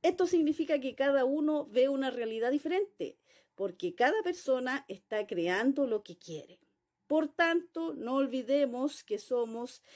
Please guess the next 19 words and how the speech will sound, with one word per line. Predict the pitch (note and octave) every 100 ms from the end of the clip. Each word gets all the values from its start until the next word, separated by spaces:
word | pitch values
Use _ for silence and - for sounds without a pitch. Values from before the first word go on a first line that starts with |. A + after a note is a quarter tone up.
| - -
el | G#3+ G#3
espejo | G3+ - A#3+ B3+ A#3+
de | G#3 G3
nuestras | F#3+ G3+ F#3+ F3+
propias | _ A#3 D4+ F4+ F#4+
percepciones | F#4 E4+ F4+ - G4+ G#4 F#3+ E3+ - _ - - -
y | F3+
que | F#3
a |
partir | F#3 F3+ - C4+ C4+
de | C4
lo | A#3+
que | G3 F3+
pensamos | D#3+ F3 C4 D4 D#4+ -
y | D4
creemos, | F4+ F4+ D4+ D4 D#4+ -
manifestamos | F#3+ F#3 F#3 E3+ - A3+ A#3 A#3+
diversas | F3+ E3 G#3 - A3+ A3+ -
realidades. | - F#3 D#3+ D3 B2+ F#2+ - - - -